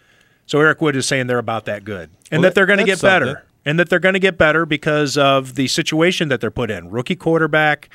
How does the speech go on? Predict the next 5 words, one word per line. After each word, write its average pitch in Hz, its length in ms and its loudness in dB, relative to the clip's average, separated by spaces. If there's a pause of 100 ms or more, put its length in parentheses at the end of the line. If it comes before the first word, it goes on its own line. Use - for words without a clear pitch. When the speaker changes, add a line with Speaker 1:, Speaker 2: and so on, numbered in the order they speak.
(360)
Speaker 1:
losing 135 420 0
two 170 460 0
key 175 220 -2
offensive 160 520 0
linemen, 139 540 -2